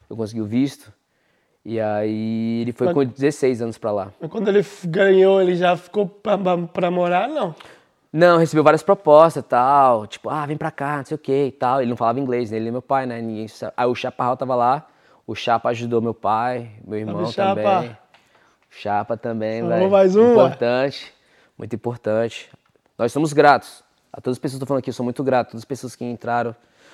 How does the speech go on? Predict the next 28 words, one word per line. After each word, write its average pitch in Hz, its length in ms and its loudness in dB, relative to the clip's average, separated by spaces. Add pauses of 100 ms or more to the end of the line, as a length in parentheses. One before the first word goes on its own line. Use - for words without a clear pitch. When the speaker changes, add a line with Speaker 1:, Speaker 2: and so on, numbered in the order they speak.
(200)
Speaker 1:
na 104 60 -10
minha 110 100 -2
vida 110 140 -4
do 107 40 -8
skate, 110 300 -4
não 113 80 -8
tem 120 140 -2
como. 107 380 -6 (100)
Então 101 180 -12
são 113 140 -8
pessoas 110 320 -8
que - 100 -20
são 107 160 -8
memoráveis, 113 840 -4
que - 60 -20
fizeram 110 260 -10
parte. 110 440 -6 (760)
Então 110 240 -4
o 110 40 -6
Chapa 110 760 0
ajudou 107 320 -6
muito, 113 340 -6
meu 110 100 -6
irmão 110 280 -8
lá, 107 240 -6
meu 104 140 -8
pai, 107 400 -2
entendeu? 107 380 -10